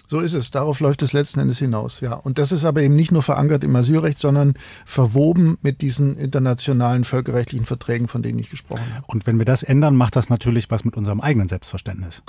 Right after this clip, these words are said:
Speaker 2: <clears throat> Denn es ist ja nicht umsonst so gekommen. Aufgrund der ganzen europäischen Geschichte, auch der deutschen Geschichte, hat man hier natürlich einen großen Wert drauf gelegt,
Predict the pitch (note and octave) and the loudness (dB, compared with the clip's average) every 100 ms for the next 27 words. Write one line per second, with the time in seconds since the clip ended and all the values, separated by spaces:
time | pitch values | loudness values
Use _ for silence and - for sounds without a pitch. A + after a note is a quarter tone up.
0 | - - D#3 D3 B2 A2 G2+ G2 G2+ A2+ | -4 0 2 4 4 0 0 2 0 0
1 | G#2 G#2 G2+ G#2 G2+ G2+ B2+ - G2 F2 | -2 0 2 4 4 4 2 0 -6 -8
2 | G2 G#2 F#2+ C3 C3 G2+ - A2+ G#2 G2 | -6 -4 -2 -4 -4 -8 -2 0 0 0
3 | G#2 A#2+ - G#2+ G2 - - - - - | 2 0 2 2 2 -4 -20 -20 -18 -18
4 | - - - - - A#2+ G#2 - C3+ - | -20 -20 -20 -10 -4 -4 0 2 2 2
5 | A#2 - D#3 - A#2+ G2+ G#2+ F2+ B2 - | 0 0 -2 -2 -2 0 -2 0 0 0
6 | A2+ F#2+ - G#2+ - B2+ A2 A2 G#2 A2+ | -2 -2 -2 -4 -2 -2 0 -2 0 0
7 | G#2 A#2 G#2+ A2 G2 G#2 A2+ G#2+ D#3+ - | 0 -2 0 -2 -2 -6 -4 -4 -4 -6
8 | F2 - F2+ F2 F2+ | -10 -8 -10 -10 -14